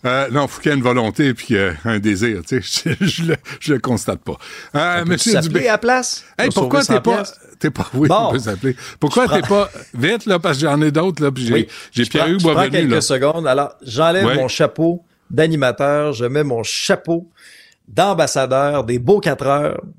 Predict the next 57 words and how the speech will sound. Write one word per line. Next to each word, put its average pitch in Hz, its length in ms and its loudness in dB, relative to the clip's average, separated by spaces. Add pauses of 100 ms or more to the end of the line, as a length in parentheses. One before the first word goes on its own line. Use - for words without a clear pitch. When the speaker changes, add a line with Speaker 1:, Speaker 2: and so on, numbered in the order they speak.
Speaker 2:
Je 98 60 -10
vais 90 60 -4
enlever 101 200 -4
mes 113 120 -6
lunettes 113 340 -4
parce - 160 -10
que - 80 -12
sinon, 123 260 -6
je 107 60 -8
verrai 101 220 -4
rien 117 180 -4
avec 110 220 -6
Speaker 1:
Ah, 165 80 0
Speaker 2:
Mathieu. 151 140 -2
Speaker 1:
t'en 165 140 0
vas 202 100 2
avec 196 180 -2
Speaker 2:
En 170 40 2
Speaker 1:
Martin 131 180 0
Speaker 2:
fin 165 40 2
de 165 60 2
Speaker 1:
Matt ? 196 100 2
Speaker 2:
semaine. 180 280 2 (1000)
Oui, 320 340 4
en 113 80 0
fin 151 140 -2
de - 60 -4
semaine, 240 260 2
je 160 80 2
vais, 147 160 4
je 110 80 -6
vais 135 80 0
aller 165 140 0
skier 208 180 0
avec 175 120 -2
Martin 135 280 -2
Matt, 139 220 -4
euh, - 380 -14
simplement 180 460 2
pour 151 160 -2
vous 131 100 -6
rappeler 127 360 -2
que - 80 -8
c'est 131 80 -4
la 117 140 -2
neuvième 127 340 -2
édition 127 400 -2
des 120 120 -2
Beaux 123 180 -2
Quatre 117 240 -4
Heures. 120 220 0
Ça 117 120 -12
se - 80 -8
passe 120 340 -6
au 117 80 -16
Sommet 147 380 -2
Saint-Sauveur. 113 800 -4